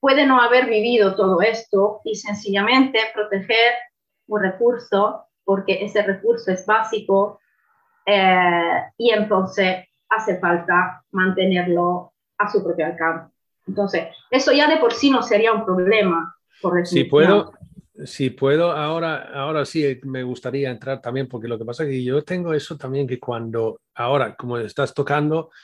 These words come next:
Speaker 2: el proteger la comida. Eh, si nos mantenemos ahí un rato, también es eso, que cuando yo tengo a alguien que me consulta por este, entrecomillado, problema,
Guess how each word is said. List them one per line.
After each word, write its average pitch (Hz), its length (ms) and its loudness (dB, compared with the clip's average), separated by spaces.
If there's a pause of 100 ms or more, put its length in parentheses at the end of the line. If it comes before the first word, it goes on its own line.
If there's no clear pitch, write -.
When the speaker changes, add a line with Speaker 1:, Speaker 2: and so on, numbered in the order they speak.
(260)
Speaker 2:
el 127 220 -6
proteger 143 720 0 (1080)
la 120 160 -6
comida. 123 500 -4 (920)
Eh, 123 680 -6
si 131 380 -2
nos 131 280 -2
mantenemos 143 540 0
ahí 160 280 2
un 123 140 0
rato, 120 460 -6 (240)
también 156 400 -2
es 151 160 -6
eso, 135 220 -4
que 113 120 -10
cuando 117 300 -6
yo 143 220 0 (680)
tengo 135 280 -2
a 135 60 0
alguien 127 260 -4
que 123 100 -10
me 113 140 -10
consulta 127 520 -6
por 113 140 -4
este, 110 400 -4
entrecomillado, 113 920 -6
problema, 120 540 -4